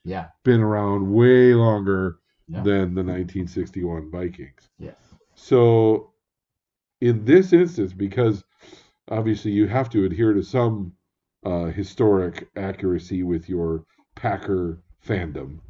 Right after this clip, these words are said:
Speaker 2: uh, would you say that you are rooting for the Vikings in this scenario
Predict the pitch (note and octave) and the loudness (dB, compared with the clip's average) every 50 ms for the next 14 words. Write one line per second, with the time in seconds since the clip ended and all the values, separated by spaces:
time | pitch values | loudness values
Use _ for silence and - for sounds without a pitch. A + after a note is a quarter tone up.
0 | - - - - _ _ _ _ _ _ - F#2 F2+ E2+ E2 E2 E2 E2 G2 A2+ | -20 -20 -20 -20 _ _ _ _ _ _ -6 -4 -4 -4 -4 -4 -4 -2 0 0
1 | A#2 G#2+ A#2+ B2+ A#2+ A#2+ B2+ A2+ A#2 G#2+ G#2 G2+ - G#2 G2+ A2 G#2+ G#2 G2 F#2+ | 0 0 -2 -4 -2 0 0 0 2 2 0 -2 -2 -2 0 2 2 2 0 -2
2 | F#2+ F#2 G2 G#2+ A#2 A#2 A#2 G#2+ G#2 G2 - - G#2 G#2 G2+ F#2+ E2+ E2 E2+ F2 | -2 0 2 2 2 2 2 -2 -6 -10 -8 -4 -2 -2 -2 -2 -2 -6 -8 -10
3 | F#2+ F#2 - C3 B2+ C3 C3+ B2 A#2+ - - C3 A#2 A2 A2+ A#2 A#2 - - B2 | -10 -10 -12 -14 -14 -14 -14 -14 -16 -14 -12 -10 -8 -6 -8 -8 -8 -8 -8 -8
4 | A#2 A#2 A#2 A#2 A#2+ B2+ C3+ D3 D3+ D3 | -6 -6 -6 -4 -4 -4 -4 -6 -8 -12